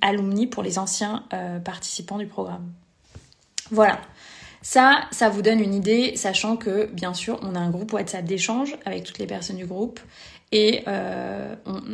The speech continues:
on va aussi se rencontrer une fois par an, puisque à partir de cette année, je vais créer une immersion ouverte à toutes les personnes qui ont fait le programme, euh, et à tous mes clients entrepreneurs.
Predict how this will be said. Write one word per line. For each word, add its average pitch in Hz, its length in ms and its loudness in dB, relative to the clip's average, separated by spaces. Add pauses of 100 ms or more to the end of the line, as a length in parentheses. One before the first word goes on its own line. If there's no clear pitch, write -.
(120)
on 180 160 -4
va 196 240 -2
aussi 202 280 -6
se - 120 -4
rencontrer 196 560 -6
une 208 140 -4
fois 196 180 -6
par 180 220 -6
an, 220 100 -10 (140)
puisque - 240 -8
à 220 80 -4
partir 185 240 -6
de 196 80 -6
cette 214 180 -4
année, 196 180 -2
je 196 120 -4
vais 180 80 -4
créer - 420 -6
une 247 180 8
immersion 214 680 2
ouverte 190 460 -4
à 185 100 -6
toutes - 180 -14
les 214 80 0
personnes 208 300 -6
qui 202 60 -8
ont 175 40 -10
fait 185 80 -8
le 185 80 -6
programme, 190 480 -6 (460)
euh, 190 280 -6
et 196 140 -4
à 180 80 -6
tous 180 160 -8
mes 214 120 -2
clients 196 280 -8
entrepreneurs. - 1120 -14